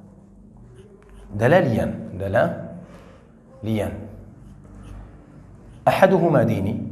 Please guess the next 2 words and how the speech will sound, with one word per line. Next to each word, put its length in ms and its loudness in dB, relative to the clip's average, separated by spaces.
والآخر 680 4
سياسي". 520 0